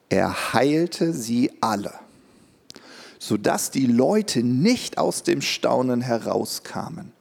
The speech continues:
Stumme konnten wieder sprechen, Krüppel wurden wiederhergestellt, Gelähmte konnten wieder gehen und Blinde wieder sehen. Und sie priesen den Gott Israels.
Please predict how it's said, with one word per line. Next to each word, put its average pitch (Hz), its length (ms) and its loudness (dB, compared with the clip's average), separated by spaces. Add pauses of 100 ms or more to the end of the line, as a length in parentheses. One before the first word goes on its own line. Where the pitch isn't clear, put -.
(360)
Stumme 269 640 4
konnten 196 440 0
wieder 196 220 4
sprechen, 180 800 0 (520)
Krüppel 139 680 2
wurden 165 320 4
wiederhergestellt, 156 1080 0 (260)
Gelähmte 175 1000 4 (320)
konnten 202 560 -2
wieder 156 320 2
gehen 127 500 4
und 107 360 -2
Blinde 143 580 4
wieder 127 280 2
sehen. 98 520 -4 (420)
Und 117 220 2
sie 107 220 0
priesen 147 640 -4
den 107 260 -2
Gott 107 400 0
Israels. - 1080 -10